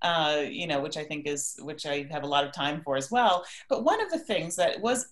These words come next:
interesting, uh, in the sort of research around therapy for personality <laughs> disorders, um, especially a, a sort of narcissistic, uh, or, and, and violent personality disorders is, e-,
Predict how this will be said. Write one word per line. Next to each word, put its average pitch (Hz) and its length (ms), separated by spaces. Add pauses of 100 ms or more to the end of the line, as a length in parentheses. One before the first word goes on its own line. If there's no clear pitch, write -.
interesting, 254 840
uh, 170 400
in 175 240
the 156 180
sort 151 220
of 143 80
research 226 420
around 160 460 (160)
therapy 220 500
for 185 200
personality 208 680
<laughs> 170 80
disorders, 147 500 (420)
um, 156 400
especially 180 580
a, 156 80 (260)
a - 40
sort 147 160
of 147 60
narcissistic, 160 840 (160)
uh, 143 240
or, 147 100
and, 143 400
and 151 220
violent 180 480 (380)
personality 143 440
disorders 143 380
is, 156 220
e-, - 180